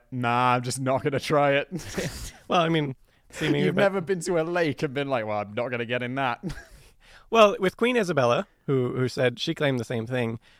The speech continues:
Speaker 2: as him, it's a, there's some speculation that maybe 'cause with, uh, you know, uh, prudish attitudes at the time, uh, maybe she was just saying that she never
Speaker 1: <laughs> She was
Speaker 2: bathed.
Speaker 1: a never nude.
Speaker 2: Um,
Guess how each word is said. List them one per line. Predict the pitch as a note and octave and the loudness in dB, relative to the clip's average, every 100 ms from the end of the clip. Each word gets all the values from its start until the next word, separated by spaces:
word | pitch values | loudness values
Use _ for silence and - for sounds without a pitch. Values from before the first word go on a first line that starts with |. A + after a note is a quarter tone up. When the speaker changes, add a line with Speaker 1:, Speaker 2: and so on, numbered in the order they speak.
| _ | _
Speaker 2:
as | B2+ A#2+ | -4 -2
him, | C3+ B2+ | 0 2
it's | C3 B2 | 0 2
a, | B2 B2 | 0 0
there's | B2+ A#2+ | -4 0
some | D3 C#3 | 0 2
speculation | C#3 C3+ A#2+ A#2 A#2+ | 0 0 -2 -2 -6
that | |
maybe | B2 B2 A#2 | -4 -2 -2
'cause | A2 A2 A#2+ | -2 -6 -4
with, | A2 - | -8 -6
uh, | A2 B2+ - C3+ | -6 -6 -8 -10
you | A#2 | -10
know, | - - | -12 -14
uh, | A#2+ C3 - - | -12 -10 -12 -8
prudish | A2 G#2+ | -8 -6
attitudes | - A2+ A2 A#2+ A2 | -6 -6 -6 -8 -10
at | G#2 | -12
the | - | -2
time, | D#3 D#3 - - - | 0 0 -4 -16 -10
uh, | B2+ A#2 | -6 -4
maybe | B2+ A2+ | -2 -2
she | G2+ B2+ C3+ | -4 -4 -4
was | B2 | -4
just | A2+ - | -6 -8
saying | A#2 A#2 C#3+ D#3 | -6 -4 -6 -10
that | - G2 | -10 -6
she | D3 | -6
never | C#3 | -4
Speaker 1:
<laughs> | - | -2
She | |
was | D#3 E3+ | -2 -4
Speaker 2:
bathed. | |
Speaker 1:
a | |
never | G#2+ G2 G#2 A2 | -8 -14 -16 -18
nude. | - - | -12 -4
Speaker 2:
Um, | C3 A#2 A2+ A#2 | 0 0 0 -4